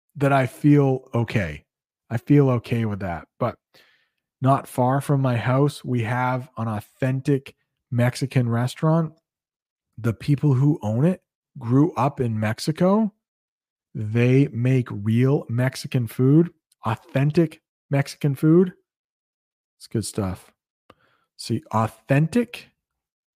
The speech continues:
Is it a silent T? I think so.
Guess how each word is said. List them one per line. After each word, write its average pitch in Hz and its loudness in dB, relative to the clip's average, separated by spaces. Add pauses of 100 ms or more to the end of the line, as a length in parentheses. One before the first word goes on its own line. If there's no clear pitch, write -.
(420)
Is 131 -2
it 160 6
a 147 6
silent 156 0
T? 202 -2 (600)
I - -20
think 127 -2
so. 87 -10